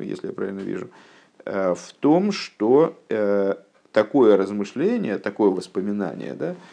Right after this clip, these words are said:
оно ведёт в результате к, к пробуждению, поднятия, э, которое на самом деле мойхин свойственно по природе.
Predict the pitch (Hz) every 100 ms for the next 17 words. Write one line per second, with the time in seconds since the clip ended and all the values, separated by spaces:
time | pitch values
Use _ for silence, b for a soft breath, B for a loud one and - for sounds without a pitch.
0 | B B B 110 113 135 110 113 117 127
1 | 110 104 113 202 226 220 - _ - -
2 | _ - 120 - - - 120 117 117 104
3 | 127 196 165 113 98 - _ 107 107 113
4 | 117 120 143 151 165 b b b - 180
5 | 92 - 101 120 123 107 101 120 107 95
6 | 95 110 101 87 110 180 185 131 - 120
7 | 135 131 117 135 131 113 117 95 -